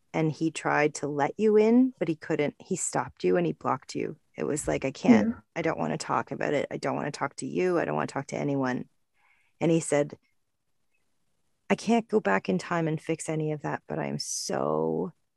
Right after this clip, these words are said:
Speaker 1: sorry that it brought you pain." Because he said, "All you wanted was for me just to just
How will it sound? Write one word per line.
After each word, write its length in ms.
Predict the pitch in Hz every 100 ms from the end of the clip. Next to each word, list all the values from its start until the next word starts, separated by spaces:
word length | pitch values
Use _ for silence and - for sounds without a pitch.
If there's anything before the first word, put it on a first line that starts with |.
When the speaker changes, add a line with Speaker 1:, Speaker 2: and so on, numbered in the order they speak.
| _ _ _
Speaker 1:
sorry 500 | - - 196 175 160 156
that 140 | 139
it 120 | 127
brought 260 | 170 - -
you 100 | 151
pain." 440 | - 160 147 160 _ _
Because 220 | - - 160
he 60 |
said, 280 | 160 151 147 -
"All 180 | 165 180
you 180 | 185 160
wanted 420 | 143 156 151 135
was 180 | 147 151
for 160 | - 151
me 220 | 147 147
just 300 | 143 143 -
to 140 | 143
just 360 | 147 147 -